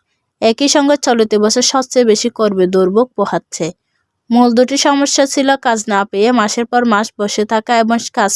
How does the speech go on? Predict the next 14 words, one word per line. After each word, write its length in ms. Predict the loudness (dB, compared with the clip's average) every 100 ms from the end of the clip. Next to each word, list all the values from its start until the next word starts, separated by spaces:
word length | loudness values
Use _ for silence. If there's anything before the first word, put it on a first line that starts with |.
| -4
পেলেও 300 | -2 2 2
ঠিকমতো 440 | 0 -4 -2 -2 0
বেতন 340 | -2 -2 -4
না 180 | -2 -2
পাওয়া। 320 | -4 -6 -10 -10 _ _ _ _ _ _ -2
বিশেষ 360 | 0 2 2 -2
করে 240 | 0 0 0
সৌদি 380 | 2 2 2 2
আরব, 280 | 2 0 0
মালয়েশিয়া, 540 | 0 0 -2 0 2
ওমানে 380 | 2 2 2 2 2
যাওয়া 240 | 2 2
কর্মীরা 560 | -2 -2 -2 0 0 0
বেশি 380 | 0 -2 -2